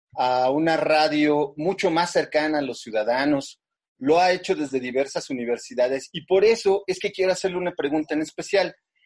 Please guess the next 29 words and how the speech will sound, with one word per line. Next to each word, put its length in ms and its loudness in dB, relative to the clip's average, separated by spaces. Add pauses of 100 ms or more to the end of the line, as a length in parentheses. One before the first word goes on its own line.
(140)
Con 200 2
esta 380 2
gran 240 -2
noticia 420 -4
que 100 0
hemos 160 -2
recibido, 640 -4
querida 300 -2
Graciela, 680 -2 (580)
¿tú 180 -10
crees 500 -2
que 120 0
la 160 2
actividad 720 -4
académica 720 0
de 100 0
la 100 2
Universidad 480 2
Autónoma 480 -2
de 60 2
la 120 0
Ciudad 260 -2
de 100 -2
México 580 -6 (920)
pueda 840 2
establecerse 1040 0
como 380 0
algo 440 0
cercano 1160 -4